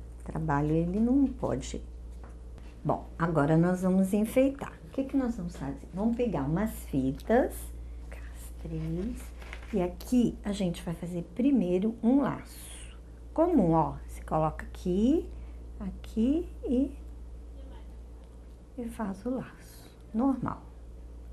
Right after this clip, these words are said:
Agora puxa as três pontas pra ficar,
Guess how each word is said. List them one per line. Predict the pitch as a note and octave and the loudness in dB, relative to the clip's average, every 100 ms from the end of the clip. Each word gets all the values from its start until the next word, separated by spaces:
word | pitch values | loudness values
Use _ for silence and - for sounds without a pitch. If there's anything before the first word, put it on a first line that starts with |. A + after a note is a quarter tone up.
| - - - - - - | -14 -12 -12 -12 -12 -10
Agora | C#3+ C3 C#3 - | -8 -8 -8 -10
puxa | - D3+ F3 G#3 - C4+ | -6 -4 -2 -2 -4 -4
as | A3+ - | -4 -6
três | - C#3+ - - | -10 -10 -10 -8
pontas | D#3+ D#3 E3+ G#3 B3 C4 - F3 - | -6 -4 -2 0 0 -2 -4 -8 -10
pra | - F3 | -12 -12
ficar, | E3+ - - D#3 C#3+ | -12 -12 -10 -8 -8